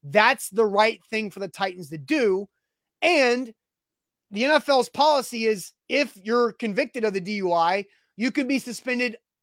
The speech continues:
for as many as three games. Does that start that clock Sunday against the Bengals, right? Because what you don't want to happen is for Todd Downing to coach Sunday, and then now he's suspended for three more games. Now you just don't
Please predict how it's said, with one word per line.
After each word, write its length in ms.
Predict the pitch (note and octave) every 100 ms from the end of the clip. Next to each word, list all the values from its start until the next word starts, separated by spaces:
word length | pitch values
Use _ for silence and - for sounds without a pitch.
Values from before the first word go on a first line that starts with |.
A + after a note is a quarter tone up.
| _ _ _ _
for 180 | A3+ B3
as 120 | G#3
many 360 | G#3+ F4+ E4+ A#3
as 140 | G3
three 220 | - G3
games. 540 | D#3 D3 C#3+ E3+ - - _ _ _ _ -
Does 260 | G#3 C4 G#3
that 200 | C4 -
start 420 | - B3+ B3 -
that 240 | A3+ A3
clock 320 | - G#3+ G#3 - _ _ -
Sunday 400 | C4 A#3+ G#3+ G3+
against 240 | F#3 -
the 60 | C#3
Bengals, 420 | B2+ G#2+ _ _ _ _ _
right? 260 | G3+ A#3+ A#3 _ _ -
Because 260 | G#3+ C4
what 180 | A3+ A#3+
you 80 | A#3+
don't 280 | D3+ C4 D4
want 180 | B3+ G#3
to 80 |
happen 500 | F#3+ F3+ F3+ F3+ F3+ - _ _
is 320 | G3+ G#3 F#3
for 140 | - G#3
Todd 340 | - G#3+ G#3
Downing 500 | G3 G3+ G3+ G3+ F3 - _ _
to 220 | G3 F#3 F3+
coach 400 | A#3+ A#3+ B3 -
Sunday, 680 | B3 A#3 A3+ A3+ A3 A3 G3
and 140 | F#3+
then 320 | G3+ G3+ G3 - _ E3+
now 300 | G#3+ A#3+ A#3+
he's 140 | G#3
suspended 400 | G#3+ - A3+ A3
for 80 | F#3+
three 280 | - A#3+ A#3
more 220 | A3 G#3+
games. 460 | G#3+ G#3+ G#3+ F#3+
Now 100 | F#3+
you 140 | A3 G#3+
just 240 | G3 -
don't 200 | E3 G#3